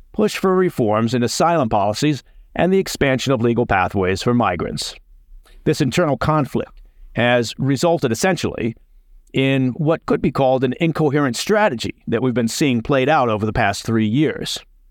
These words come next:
Um, one more interesting element to Axios's reporting. A key figure in this turmoil was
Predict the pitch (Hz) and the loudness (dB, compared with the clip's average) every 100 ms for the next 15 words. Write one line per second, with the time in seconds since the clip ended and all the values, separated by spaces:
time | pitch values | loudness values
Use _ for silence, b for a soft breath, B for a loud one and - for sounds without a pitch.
0 | _ b b 151 147 147 135 156 220 220 | _ b b 2 2 2 -2 0 0 2
1 | 190 165 139 117 - 120 110 90 - - | 2 0 0 -2 0 2 2 -2 -6 -4
2 | - 123 127 - 120 110 113 110 - 117 | 0 0 0 0 0 0 -2 -4 -2 -2
3 | 98 - - - - - - b b b | -2 -4 -16 -18 -20 -20 -20 b b b
4 | - 135 226 214 185 123 92 90 104 104 | -4 0 0 2 2 2 0 0 0 0
5 | - 139 110 82 - - - 127 131 120 | 0 2 0 -2 -8 -10 -6 0 2 0
6 | - | -4